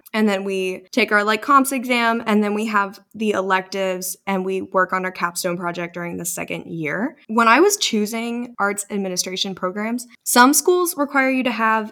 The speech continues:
a internship. Some schools require you to have a project. And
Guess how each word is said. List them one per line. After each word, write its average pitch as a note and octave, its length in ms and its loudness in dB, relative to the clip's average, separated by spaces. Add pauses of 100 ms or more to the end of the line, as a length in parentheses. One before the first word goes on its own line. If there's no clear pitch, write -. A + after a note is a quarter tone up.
a G3 540 -2 (120)
internship. D#4+ 500 4 (220)
Some B3 280 2
schools B3 260 -4
require A#3 240 -2
you A3 160 0
to G#3+ 80 -4
have G3+ 100 -6
a F3+ 60 -6
project. D#4 640 0 (420)
And G#3+ 380 4